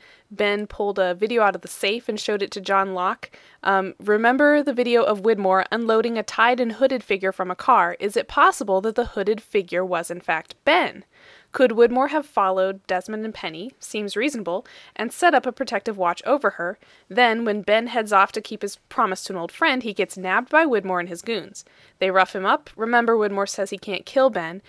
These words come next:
and he escapes, then calls Jack and says he got sidetracked, and he'd meet him at the airport, et cetera. Thanks, Glenn, for your theory there. Uh, I think it's a pretty good one. It'd be interesting if that were true. I'm not sure how the time travel and things in the past affecting the future would play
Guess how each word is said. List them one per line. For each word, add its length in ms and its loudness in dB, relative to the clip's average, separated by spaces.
and 80 -8
he 140 -4
escapes, 520 -4
then 300 0
calls 300 2
Jack 280 -2
and 120 -10
says 180 -4
he 80 -10
got 160 -4
sidetracked, 640 -2
and 140 -10
he'd 160 -4
meet 160 -4
him 60 -4
at 80 -8
the 100 -4
airport, 340 -2
et 60 -20
cetera. 380 -6
Thanks, 260 0
Glenn, 300 -4
for 280 -4
your 220 -4
theory 460 -4
there. 440 -4
Uh, 140 -2
I 60 -6
think 180 -12
it's 120 -16
a 40 -18
pretty 280 -4
good 200 -2
one. 280 -6
It'd 160 -8
be 120 -8
interesting 360 -6
if 80 -8
that 160 0
were 100 -2
true. 420 -2
I'm 100 0
not 160 -4
sure 180 -6
how 100 0
the 100 -6
time 340 -6
travel 460 0
and 140 -6
things 220 0
in 80 -2
the 80 0
past 380 0
affecting 400 -4
the 60 -6
future 420 -6
would 180 -2
play 240 0